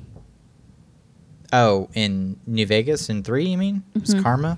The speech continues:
Speaker 2: Karma.
Speaker 1: Um, you have some of that.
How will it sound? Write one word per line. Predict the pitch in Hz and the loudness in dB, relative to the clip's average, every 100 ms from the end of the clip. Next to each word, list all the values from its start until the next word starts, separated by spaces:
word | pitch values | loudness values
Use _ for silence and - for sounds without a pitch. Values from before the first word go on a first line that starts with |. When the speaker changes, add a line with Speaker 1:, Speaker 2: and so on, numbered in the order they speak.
| - - | -8 -8
Speaker 2:
Karma. | - 156 - _ _ - _ _ - | -8 -6 -10 _ _ -20 _ _ -4
Speaker 1:
Um, | 123 123 120 117 113 120 _ | 0 2 2 0 -2 -8 _
you | - 180 269 | -8 -6 -6
have | 269 | -4
some | - 120 127 | -2 -2 -2
of | 98 | -4
that. | 87 92 | -4 -10